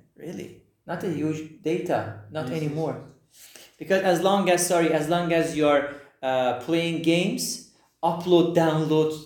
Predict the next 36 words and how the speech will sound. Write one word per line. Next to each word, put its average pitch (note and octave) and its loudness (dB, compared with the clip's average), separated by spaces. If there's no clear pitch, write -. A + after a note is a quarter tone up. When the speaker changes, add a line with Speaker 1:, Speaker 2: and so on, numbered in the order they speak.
Speaker 1:
at - -16
the C#3+ -10
same D3 -4
time, D3 -2
as C#3+ -4
well C#3+ 0
as C#3+ 0
when D3 -6
you D3 0
watch. C3+ -2
I B3 0
am B3 0
the, F#3+ 6
I F#3 0
am, A#3 -4
I, F3 -4
I A3 0
am A3 -2
the E3 2
person F3 -2
of D3+ -2
quality. C3+ 0
Speaker 2:
Mm. - -20
Speaker 1:
As F#3 0
if D4 2
I A#3+ 6
have G#3 2
the E3 2
opportunity, G3+ -4
I D#3+ 0
would C#3+ -2
go D3+ 4
for D3 -2
it. A2+ -4
If C4 -4
YouTube, G#3+ 0